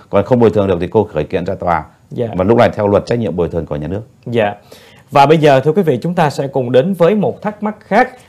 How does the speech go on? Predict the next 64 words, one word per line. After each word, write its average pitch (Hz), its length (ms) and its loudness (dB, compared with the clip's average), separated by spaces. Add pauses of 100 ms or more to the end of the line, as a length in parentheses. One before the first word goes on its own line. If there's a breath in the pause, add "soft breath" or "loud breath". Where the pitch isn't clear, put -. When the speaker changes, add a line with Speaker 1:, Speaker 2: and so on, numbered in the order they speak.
Speaker 2:
từ 139 100 0
một 123 180 -4
vị 120 160 -2
khán 170 160 -4
thính 214 140 -4
giả 131 220 0
điện 120 180 -2
thoại 113 180 -4
có 156 160 -4
số 190 160 -4
cuối 185 300 0
là 151 220 -4
ba 131 160 2
bảy 113 180 -2
tám 156 200 -4
bốn 160 160 0
có 196 80 -10
hỏi 123 200 -10
như 147 80 -6
thế 190 100 -4
này: 143 260 2 (400 loud breath)
"Tôi 208 160 8
bị 127 140 2
công 160 160 -2
ty 170 120 -2 (100)
sa 151 120 0
thải 120 240 -4
không 170 380 -2
rõ 120 200 2
lý 180 140 0
do. 156 260 4 (400 loud breath)
Ngày 135 500 0
năm 175 320 0
tháng 208 180 -6
ba 160 220 6
năm 147 160 -2
hai 156 80 0
nghìn 123 200 -4
không 139 200 -2
trăm 143 120 -2
mười 117 100 0
lăm, 139 240 2 (200 loud breath)
tôi 175 140 4
đến 190 200 4
công 156 220 0
ty 165 240 4
nhưng 151 180 -4
bảo 123 140 -2
vệ 139 140 -2
không 139 220 -6
cho 143 140 -4
vào. 120 340 2 (140 loud breath)
Sau 175 200 4
đó 170 220 4
tôi 170 240 0
nhận 117 200 -2
được 110 160 -2
thông 143 160 -6
báo 139 180 2
là 185 120 -2
tôi 135 100 -2
bị 113 120 -2
sa 135 180 -2
thải. 127 360 -2